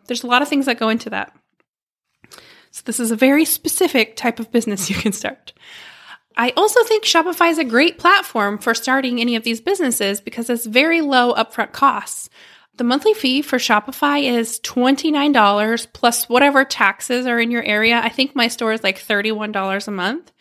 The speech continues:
That's very low. And I just recently published a YouTube video that walks you through starting a Shopify store from scratch. If that's something you are looking for, like, if you're listening to this and you're gonna start a business,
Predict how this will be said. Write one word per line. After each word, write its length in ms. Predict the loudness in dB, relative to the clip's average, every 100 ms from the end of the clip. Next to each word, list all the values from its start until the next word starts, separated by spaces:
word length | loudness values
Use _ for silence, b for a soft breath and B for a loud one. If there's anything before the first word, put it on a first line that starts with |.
| b b b b b b b _ _ _ _ _ _ 0
That's 340 | 2 0 -4
very 640 | -4 2 6 6 6 4 2
low. 460 | -2 -6 -8 -6
And 180 | -2 0
I 140 | 0 2
just 300 | 2 2 -2
recently 340 | -2 -4 -6
published 540 | -6 -4 0 0 -2
a 80 | -6
YouTube 380 | -4 -4 -4 -2
video 360 | 0 2 2 2
that 240 | 0 2
walks 320 | 2 2 -2
you 80 | -6
through 300 | -2 -2 -2
starting 640 | -4 -6 0 2 2 0 -2
a 60 |
Shopify 520 | -2 -2 -4 -2 -2
store 300 | -2 -4 -4
from 240 | -4 -8 -8
scratch. 760 | -8 -6 -4 -4 -4 -6 -8 B B B B B _
If 340 | 2 2 2 0
that's 220 | 2 2
something 400 | -2 0 0 -2
you 360 | -2 0 0 2
are 140 | 2
looking 280 | 0 0 0
for, 240 | 2 2
like, 160 | 2 0
if 80 | 0
you're 100 | 0
listening 280 | 0 -2
to 100 | 0
this 180 | 0 0
and 100 | -2
you're 120 | -2
gonna 180 | 0 -2
start 260 | 0 0 2
a 40 |
business, 500 | 0 0 0 0 -2